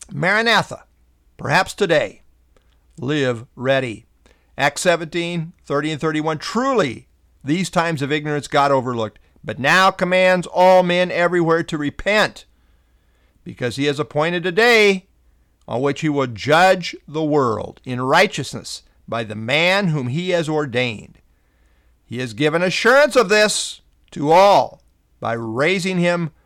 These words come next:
from the dead." Lord, we thank you for the truth of the scriptures, the prophetic scriptures. We know the world is headed for judgment. And right now you're calling on people to repent. Uh, there is a,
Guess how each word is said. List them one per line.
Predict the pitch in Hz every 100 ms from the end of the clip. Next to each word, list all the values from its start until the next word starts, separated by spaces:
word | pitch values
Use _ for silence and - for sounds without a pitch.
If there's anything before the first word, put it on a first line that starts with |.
| _
from | _ - 139
the | 139
dead." | 123 120 98 - _ _ _ _ _ _ _
Lord, | 131 170 170
we | 151
thank | - 170 170 131
you | 110
for | - 135 143
the | 120
truth | 117 - 196 160
of | 135
the | 123 120
scriptures, | - - 175 - 123
the | -
prophetic | - 123 165 175 -
scriptures. | - 190 - 139 - - _ _ _ _ _ _ -
We | 127
know | 127 151 175 185
the | 139
world | 135 156 156 131
is | 123 - - 131 - _ -
headed | 160 190 180
for | 180
judgment. | 139 131 - - _ _ _ _ _ _ _ -
And | 117
right | 139 151
now | 151 170
you're | 185 139
calling | - 160 170
on | 165
people | 175 175 165
to | 165
repent. | 156 147 175 165 113 - - _ _ _ _ _
Uh, | - 110
there | 110 131 135
is | 156 135
a, | 135 131 123